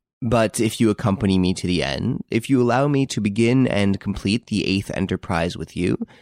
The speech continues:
in three months, on the fifth of December, at the very moment when the eighth stroke of that clock sounds, and it will sound, you may be sure of that, for the old brass pendulum will not stop swinging again, you will be pledged to grant me,"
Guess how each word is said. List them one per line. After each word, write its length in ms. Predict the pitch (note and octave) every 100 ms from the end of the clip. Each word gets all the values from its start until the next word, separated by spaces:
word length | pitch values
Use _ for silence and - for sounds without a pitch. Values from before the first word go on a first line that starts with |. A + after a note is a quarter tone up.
| _ _ -
in 200 | B2 C3
three 240 | D3 E3
months, 440 | A#2+ E2+ A#2 E3 -
on 200 | A2 G#2+
the 80 |
fifth 440 | G#2 - D#3 - -
of 140 | B2+
December, 680 | C3+ - E2+ F2 F2 G#2+ C#3 -
at 100 | G2+
the 80 | G#2+
very 300 | B2 E3 E3
moment 520 | C#3 A#2 D#2+ G#1 -
when 120 | F2+
the 140 | F2+ -
eighth 260 | A2+ C#3+ -
stroke 460 | - - G2 G2
of 120 | G2
that 260 | G2 G2+ -
clock 340 | - A2 A#2+
sounds, 500 | - - D#2 - A#2 -
and 140 | B2+
it 140 | D3
will 160 | F#3+ G3+
sound, 540 | - C#2+ - - - _
you 80 | F#2+
may 100 | F#2
be 120 | E2+
sure 240 | F2 F#2+ F#2
of 100 | F2
that, 380 | F2+ - - - _ _ _
for 80 | G2
the 140 | F#2+
old 240 | F#2 F2+ G2+
brass 260 | E2 F2
pendulum 520 | - G2 F#2+ F2 F#2+
will 140 | F2+ F2
not 220 | F2+ -
stop 340 | - F#2+ F2
swinging 520 | - - G2 F2+ F2 F2
again, 400 | G2 A2 G#2+ C3+ - - - _
you 200 | A#2 D3+
will 160 | F3+ G3
be 140 | G3+
pledged 460 | - F#2+ F2+ - -
to 80 |
grant 440 | A#2 G#2 F#2 A2 F#2+
me," 440 | E2+ D#2 E2 D3